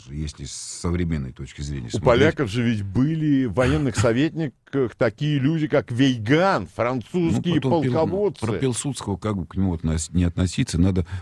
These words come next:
Speaker 1: понимать, что это крупнейший военный не только тактик, но и стратег.
Speaker 2: И стратег.
Speaker 1: Вот,
Speaker 2: Мгм.
Speaker 1: э, ну ладно, то, что там совершил переворот в Польше, это их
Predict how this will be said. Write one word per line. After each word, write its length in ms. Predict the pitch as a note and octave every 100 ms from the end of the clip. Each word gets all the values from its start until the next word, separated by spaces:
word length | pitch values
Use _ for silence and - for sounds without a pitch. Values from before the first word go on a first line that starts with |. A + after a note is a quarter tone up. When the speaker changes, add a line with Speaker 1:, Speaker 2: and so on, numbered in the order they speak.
| -
Speaker 1:
понимать, 320 | F#2 G#2 A2
что 100 | F2
это 60 | D#2+
крупнейший 600 | - F#2 G#2+ B2 A#2 D#2+
военный 480 | E2+ F2+ G#2 F#2+ D#2+ - - _
не 140 | F2+ F2
только 260 | A#2 A2
тактик, 400 | - F#2 - -
но 200 | E2 F2+
и 100 | E2+
стратег. 460 | D2+ - A#2 - -
Speaker 2:
И 60 | G2+
стратег. 280 | - G2+ E2
Speaker 1:
Вот, 340 | - D2 A#1+ A1
Speaker 2:
Мгм. 60 | G#1
Speaker 1:
э, 400 | G#1+ G#1 G#1 A1+
ну 160 | D#2+ G2+
ладно, 240 | G#2 D#2
то, 160 | D#2 D#2
что 120 | -
там 120 | D2
совершил 420 | - D#2+ D#2 E2
переворот 500 | C#2+ D#2+ F2+ A#2+ D#3
в 40 | -
Польше, 280 | F2+ - F2+
это 160 | G2+
их 240 | E2 -